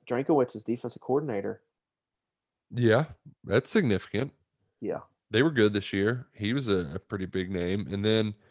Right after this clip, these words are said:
Speaker 2: um, the, I think the sm-, best hire that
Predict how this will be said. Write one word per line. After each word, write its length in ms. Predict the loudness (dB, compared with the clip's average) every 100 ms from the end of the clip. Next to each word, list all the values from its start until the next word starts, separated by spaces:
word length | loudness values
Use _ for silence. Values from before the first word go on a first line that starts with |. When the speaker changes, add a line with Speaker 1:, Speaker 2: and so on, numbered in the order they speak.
| _ _ _ _ _
Speaker 2:
um, 460 | 0 4 4 0 -4 -2
the, 240 | 0 0 0
I 140 | 0
think 320 | 2 0 -2 -12 -16 -8
the 160 | -8
sm-, 260 | -8 -8 -10 -10 _ _ _ _ _ _ -14 -14 _ 2
best 320 | 4 4 2
hire 360 | 2 4 2 2
that 360 | 2 0 -4